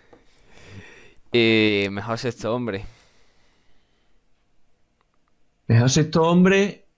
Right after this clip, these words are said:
Speaker 2: eh, tengo, bueno, tenía muchas dudas entre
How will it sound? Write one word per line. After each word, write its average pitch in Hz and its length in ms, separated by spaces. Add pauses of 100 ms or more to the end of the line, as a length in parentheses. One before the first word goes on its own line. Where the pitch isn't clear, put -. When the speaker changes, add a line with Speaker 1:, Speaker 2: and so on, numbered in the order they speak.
Speaker 2:
eh, 107 880 (800)
tengo, 135 1040 (840)
bueno, 139 240
tenía 117 580 (180)
muchas 135 560
dudas 160 320 (340)
entre 107 1040